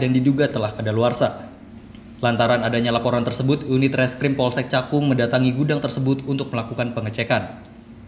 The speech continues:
Dari hasil pengecekan, petugas tidak menemukan adanya paket sembako yang kadaluarsa. Namun, petugas membenarkan pernyataan bahwa ada empat puluh ribu paket sembako yang tertumpuk di dalam gudang tersebut. Meski demikian, belum diketahui penyebab pastinya penumpukan paket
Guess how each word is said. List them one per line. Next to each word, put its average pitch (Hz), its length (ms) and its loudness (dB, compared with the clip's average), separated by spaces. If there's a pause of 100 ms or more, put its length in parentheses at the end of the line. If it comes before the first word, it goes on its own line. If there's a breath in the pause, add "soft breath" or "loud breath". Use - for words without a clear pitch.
(260)
Dari 120 160 4
hasil 123 240 2
pengecekan, 127 560 2
petugas 135 320 0
tidak 127 240 2
menemukan 135 560 2
adanya 123 320 0
paket 143 320 -2
sembako 127 480 0
yang 120 80 2
kadaluarsa. 113 800 0 (320 loud breath)
Namun, 120 240 2
petugas 123 400 0
membenarkan 127 640 2
pernyataan 127 560 2
bahwa 120 240 4
ada 120 240 0
empat 151 320 -2
puluh 135 240 4
ribu 127 240 0
paket 127 240 -4
sembako 127 480 2
yang 123 160 0
tertumpuk 143 480 -2
di 117 80 2
dalam 117 320 0
gudang 110 160 0
tersebut. 135 400 0 (800 loud breath)
Meski 131 240 2
demikian, 135 480 4
belum 135 240 4
diketahui 143 560 2
penyebab 131 400 2
pastinya 135 320 0
penumpukan 139 560 2
paket 160 240 -4